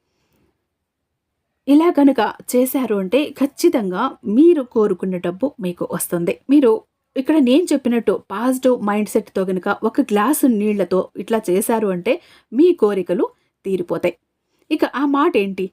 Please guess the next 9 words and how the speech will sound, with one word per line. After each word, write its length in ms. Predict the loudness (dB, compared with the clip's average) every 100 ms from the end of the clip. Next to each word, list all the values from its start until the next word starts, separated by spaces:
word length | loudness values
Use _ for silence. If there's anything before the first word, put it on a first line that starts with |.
| _ _ -10
ఎప్పుడు 380 | -6 -2 2 0 0
చెప్పాలి, 500 | -8 -8 -6 -6 -4
ఎలా 220 | -2 0 0
చెప్పాలి 480 | -2 -6 -4 -4 -6 _ _ _ _ _ _ _ _ _ _ _ _ _ _ _ _ _
అని 220 | -2 -2 -2 -8 _ _ _ _ _ _ -4
అనుకుంటే 460 | -2 0 0 0 -2 _ _ _ _ _ _ _ _ _ _ _ _ _ _ _ _ _ _ 0
మన, 180 | 2 2 0
మన 140 | -2 -2
ఛానల్‌లో 440 | 0 0 2 2